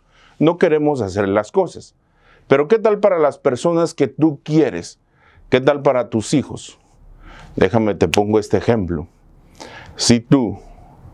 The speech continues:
tienes un hijo que acaba de nacer, estoy poniendo un ejemplo. Si tú tienes un hijo que acaba de nacer, ¿no acaso sientes un tremendo amor por ese hijo y dices, "Wow, yo quisiera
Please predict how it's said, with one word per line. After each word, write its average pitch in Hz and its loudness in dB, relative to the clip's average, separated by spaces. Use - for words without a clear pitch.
tienes 120 0
un 120 0
hijo 92 -4
que - -6
acaba 113 -2
de 104 -2
nacer, 98 -6
estoy 123 2
poniendo 165 -2
un 165 0
ejemplo. 87 -2
Si - 0
tú 147 0
tienes 147 -2
un 143 2
hijo 113 -2
que 87 -2
acaba 117 2
de 110 -4
nacer, 95 -2
¿no 127 4
acaso 143 0
sientes 123 0
un 123 0
tremendo 110 0
amor 113 -4
por 117 -2
ese 117 -4
hijo 113 -6
y 104 0
dices, 107 -2
"Wow, 69 -4
yo 104 2
quisiera 101 -2